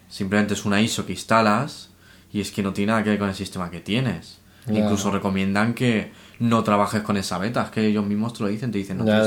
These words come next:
Speaker 1: instales
Speaker 2: ya, ya, ya.
Speaker 1: como
Speaker 2: Claro.
Speaker 1: sistema operativo principal, porque esta es una beta y puede haber fallos de cualquier tipo,
Speaker 2: Claro.
Speaker 1: seguridad,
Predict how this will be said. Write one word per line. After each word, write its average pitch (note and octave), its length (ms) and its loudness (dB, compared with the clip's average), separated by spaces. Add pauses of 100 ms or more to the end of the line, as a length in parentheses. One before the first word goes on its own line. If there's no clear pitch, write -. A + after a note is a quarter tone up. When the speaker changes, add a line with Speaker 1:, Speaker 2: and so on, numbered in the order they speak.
Speaker 1:
instales G2+ 300 2
Speaker 2:
ya, G2 140 -4
ya, G2 60 -8
ya. G2+ 180 -8 (140)
Speaker 1:
como G#2+ 180 0
Speaker 2:
Claro. F#2+ 140 0
Speaker 1:
sistema G#2+ 220 2
operativo G#2 360 4
principal, G#2+ 640 2 (360)
porque G2+ 160 -2
esta G2+ 120 -6
es F#2+ 100 -4
una G#2 140 4
beta G#2 240 2
y G#2+ 40 2
puede G#2 160 2
haber G#2 140 0
fallos G#2 360 0
de A2 60 0
cualquier G#2+ 360 -4
tipo, A2+ 280 -2
Speaker 2:
Claro. F2+ 120 -6
Speaker 1:
seguridad, G#2 840 0